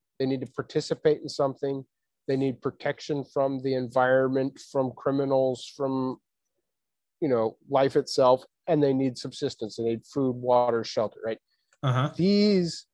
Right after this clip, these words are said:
Speaker 1: form what people want.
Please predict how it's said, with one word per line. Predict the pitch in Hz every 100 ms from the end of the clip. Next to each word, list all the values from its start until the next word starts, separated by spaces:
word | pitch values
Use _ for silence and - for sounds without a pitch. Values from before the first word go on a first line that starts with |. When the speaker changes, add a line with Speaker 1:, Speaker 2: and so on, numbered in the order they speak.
| _ _ _ _ _ _ _ _ - -
Speaker 1:
form | 175 180 180 165
what | 139 147 - -
people | 156 143 127 113
want. | 120 139 135 104 -